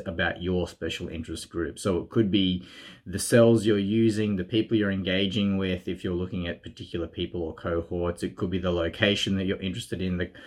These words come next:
the techniques that you're interested in, something that's gonna be, I guess, getting closer to hands-on, almost like training, but not. Uh,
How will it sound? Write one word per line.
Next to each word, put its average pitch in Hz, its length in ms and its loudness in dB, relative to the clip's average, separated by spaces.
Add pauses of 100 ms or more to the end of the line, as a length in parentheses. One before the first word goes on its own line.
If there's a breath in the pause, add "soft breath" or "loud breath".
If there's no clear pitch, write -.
(160 loud breath)
the - 60 -14
techniques 98 560 -2
that 101 100 -8
you're 92 200 0
interested 92 440 -2
in, 92 180 0
something 120 420 4
that's 107 200 4
gonna 98 220 -2
be, 87 240 -4 (460 loud breath)
I 95 100 -2
guess, 95 220 -2
getting 98 280 4
closer 87 460 0
to 87 80 0
hands-on, 92 640 0
almost 127 460 8
like 95 240 0
training, 110 540 -2
but 90 220 -4
not. 117 360 -2 (720)
Uh, 98 240 -2